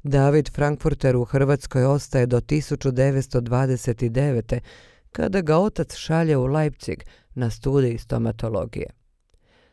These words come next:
Tisuću devetsto trideset prve David živi u Frankfurtu, koji će napustiti dvije godine kasnije, uvjeren da, kao židov,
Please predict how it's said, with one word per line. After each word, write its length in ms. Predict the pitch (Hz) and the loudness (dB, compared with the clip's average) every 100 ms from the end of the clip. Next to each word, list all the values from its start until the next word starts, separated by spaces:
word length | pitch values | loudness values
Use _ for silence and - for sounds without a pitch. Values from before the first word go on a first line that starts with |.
| _ | _
Tisuću 440 | - 277 - - 175 | -4 -2 -2 0 2
devetsto 560 | 156 185 190 - 147 | 4 4 2 2 0
trideset 600 | 135 143 156 147 - 131 120 | 0 0 2 2 0 -2 -2
prve 400 | - 113 107 113 110 - - - | -2 -2 0 -2 -4 -10 -18 -6
David 500 | 123 127 143 147 117 | 2 4 4 4 2
živi 420 | 113 117 131 131 | 0 2 2 4
u 80 | 117 | 2
Frankfurtu, 720 | - 131 131 127 117 - - - - - _ | 0 0 0 0 -4 -6 -8 -12 -14 -20 _
koji 220 | - 202 | -4 -2
će 160 | - 127 | -2 -2
napustiti 960 | 110 - 156 208 - 190 - 147 127 | -4 -4 -2 -2 -2 -6 -2 2 2
dvije 420 | 110 117 135 190 151 | 0 -2 2 4 2
godine 500 | 127 147 139 131 117 | 4 2 4 2 0
kasnije, 600 | - 117 107 - - - | 0 -2 -2 -6 -8 -4
uvjeren 580 | - 220 226 190 151 139 | -2 2 4 4 2 2
da, 180 | 135 127 - _ _ | 0 0 -6 _ _
kao 260 | - 135 123 | -2 2 2
židov, 480 | 107 120 131 170 | 4 2 4 2